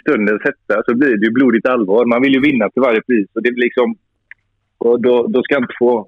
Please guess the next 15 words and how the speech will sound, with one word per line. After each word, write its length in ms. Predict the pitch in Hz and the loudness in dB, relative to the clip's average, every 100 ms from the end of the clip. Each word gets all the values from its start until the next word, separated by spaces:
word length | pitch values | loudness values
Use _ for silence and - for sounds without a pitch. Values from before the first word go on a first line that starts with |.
| - | -4
eh, 400 | - 69 71 - | 0 0 0 0
dåliga 280 | 139 139 127 | 0 0 0
domslut 480 | 120 143 123 135 135 | 0 0 0 0 0
ska 100 | - | 0
inte 120 | - - | -4 0
få 140 | 131 | 0
avgöra, 360 | 123 110 110 104 95 _ _ _ _ _ _ _ - 101 | 2 0 0 -2 -4 _ _ _ _ _ _ _ -8 -4
eh, 500 | 107 95 101 95 101 120 | -2 -2 -2 -2 -4 -4
prestationen 760 | 113 - - 135 107 107 120 | -4 -4 -2 0 2 0 0
eller 240 | 110 113 101 - | 0 -2 -4 -2
utfallet 600 | 143 123 - 107 107 113 | 0 0 -2 0 0 0
av 460 | 123 123 131 104 92 - - _ _ - | 0 0 2 0 -2 -12 -20 _ _ -6
resultatet 680 | 113 117 - 117 101 - 110 _ | -4 -6 -4 -4 -2 -4 -6 _
på 100 | 110 | -8
plan. 400 | - 117 110 85 | -2 -2 -2 -6